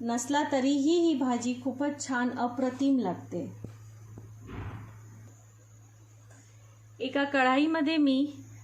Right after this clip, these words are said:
सरसोचं तेल घेतलेलं आहे, तुम्ही कुठलंही तेल घ्या. माझं सरसोचं कोल्ड प्रेस तेल आहे हे. आणि ही, अ, कढाई जी आहे ती पितळाची कढाईमध्ये आम्ही करतोय, स्टीलची नाही, कारण हिरवी भाजी शक्यतोवर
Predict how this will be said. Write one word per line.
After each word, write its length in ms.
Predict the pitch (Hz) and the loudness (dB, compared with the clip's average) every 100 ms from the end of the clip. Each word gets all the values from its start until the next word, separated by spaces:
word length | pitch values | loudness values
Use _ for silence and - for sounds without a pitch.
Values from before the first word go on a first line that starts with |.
| - - - | -18 -12 -2
सरसोचं 580 | 262 254 - 320 320 | 0 0 -2 -2 0
तेल 340 | 359 330 277 277 | 0 2 2 4
घेतलेलं 480 | 269 262 240 233 220 | 2 0 0 2 2
आहे, 300 | 208 226 294 | 0 -2 -2
तुम्ही 300 | 294 262 269 | 0 2 2
कुठलंही 540 | 269 254 285 285 294 | 0 -2 0 2 2
तेल 320 | 285 254 240 | 2 0 0
घ्या. 220 | 220 220 226 294 - - - - | -2 -2 -2 -6 -14 -20 -20 -18
माझं 500 | - 233 233 277 277 - - | -2 0 2 2 2 -2 -2
सरसोचं 580 | 254 240 285 277 294 285 | 0 0 0 0 0 0
कोल्ड 360 | 285 262 254 | 2 2 2
प्रेस 480 | 262 285 294 294 - | -2 0 0 0 -4
तेल 240 | 269 240 | -2 0
आहे 260 | 220 220 226 | 0 -2 -4
हे. 240 | 220 233 302 - - - - - - | -2 -4 -4 -10 -20 -20 -20 -18 -4
आणि 500 | 226 226 247 247 - - - - | -2 0 0 -2 -6 -14 -20 -14
ही, 520 | 208 254 277 269 - - | -4 0 2 0 -2 -4
अ, 320 | 202 214 214 | -2 -2 -2
कढाई 560 | 214 233 226 233 254 | -4 -4 -2 0 0
जी 180 | 269 277 | 0 2
आहे 280 | 262 247 247 | 2 2 -2
ती 340 | - 277 370 - - - | -2 -4 -4 -12 -20 -14
पितळाची 500 | 247 233 247 247 254 | -12 -4 0 0 -2
कढाईमध्ये 640 | 277 254 247 240 240 233 247 | -4 -2 -2 0 -2 -2 -2
आम्ही 240 | 233 233 | -2 -4
करतोय, 440 | 240 220 214 240 311 | -4 -4 -2 -2 -2
स्टीलची 600 | - - 233 226 220 240 | -4 -8 -6 -6 -6 -4
नाही, 300 | 214 226 269 | -4 -4 -4
कारण 220 | 262 247 | -2 -2
हिरवी 340 | 247 247 269 | -2 0 0
भाजी 360 | 294 269 262 294 | 2 0 0 0
शक्यतोवर 760 | 294 - - 285 294 269 269 | 0 -6 -4 -2 0 2 2